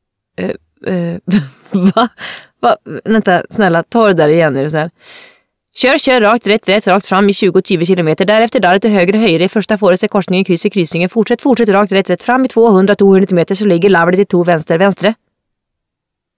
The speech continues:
Okej. Att stanna vid vägkanten och veva ner rutan och lite snabbt fråga om vägen sådär. Det som alla män hatar att göra. Det skulle ju inte funka då. Först skulle man behöva hitta en parkeringsplats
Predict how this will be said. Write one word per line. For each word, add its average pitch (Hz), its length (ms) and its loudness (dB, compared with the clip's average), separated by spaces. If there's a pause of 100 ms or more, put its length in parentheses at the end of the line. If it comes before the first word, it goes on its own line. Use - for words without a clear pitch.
(560)
Okej. 165 460 -6 (1400)
Att - 160 -8
stanna 202 400 0
vid 208 100 2
vägkanten 226 600 -2
och 170 80 -2
veva 180 180 2
ner 170 160 2
rutan 202 420 -2
och 185 60 -2
lite 185 200 -4
snabbt 165 360 -4
fråga 175 240 2
om 185 80 0
vägen 180 340 -4
sådär. 165 260 -8 (380)
Det 196 120 -2
som 185 120 0
alla 175 180 2
män 202 280 0
hatar 151 280 -2
att 151 60 0
göra. - 260 -4 (460)
Det 247 80 0
skulle 330 180 0
ju - 20 2
inte 208 140 -2
funka 175 300 -4
då. 160 160 -10 (500)
Först 349 220 -2
skulle 285 120 -4
man 262 120 2
behöva 196 160 2
hitta 170 180 0
en 151 60 -4
parkeringsplats 160 840 -8